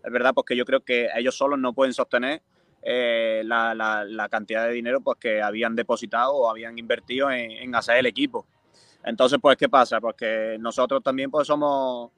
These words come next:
somos personas y lo que queremos es no, no, no pasarlo mal, no, no estar en situaciones, eh, malas económicamente y,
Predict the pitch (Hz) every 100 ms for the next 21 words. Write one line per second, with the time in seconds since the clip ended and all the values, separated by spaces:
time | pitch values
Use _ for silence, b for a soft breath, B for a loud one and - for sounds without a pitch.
0 | _ _ _ _ - 151 151 - 147 151
1 | 165 180 190 196 190 170 156 139 127 123
2 | 127 139 147 151 151 143 143 143 135 135
3 | 131 131 127 127 135 143 147 139 131 147
4 | 180 190 185 160 139 143 139 139 139 143
5 | 139 147 139 135 139 127 123 131 131 123
6 | _ _ _ 131 131 127 127 123 139 147
7 | 135 123 127 127 123 131 139 160 165 151
8 | 127 110 95